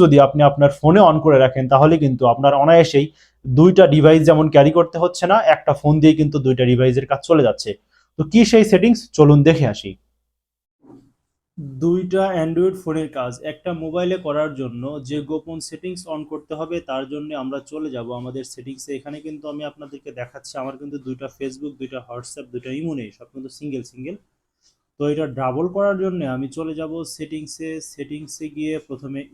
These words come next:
স্ক্রল ডাউন করে নিচে যাব, অ্যাপসের মধ্যে যাব। অ্যাপসের মধ্যে যাওয়ার পরে অ্যাপস ক্লোন, আমরা এই অ্যাপসটাতে প্রবেশ করব। এই অ্যাপসটাতে প্রবেশ করার পরে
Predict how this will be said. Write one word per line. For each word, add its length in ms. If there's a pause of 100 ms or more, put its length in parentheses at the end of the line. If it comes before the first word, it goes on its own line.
স্ক্রল 380
ডাউন 300
করে 200
নিচে 300
যাব, 200 (300)
অ্যাপসের 500
মধ্যে 300
যাব। 180 (1600)
অ্যাপসের 500
মধ্যে 240
যাওয়ার 260
পরে 280
অ্যাপস 280 (140)
ক্লোন, 300 (200)
আমরা 320 (300)
এই 160
অ্যাপসটাতে 460
প্রবেশ 440
করব। 240 (240)
এই 60
অ্যাপসটাতে 520
প্রবেশ 420
করার 260
পরে 220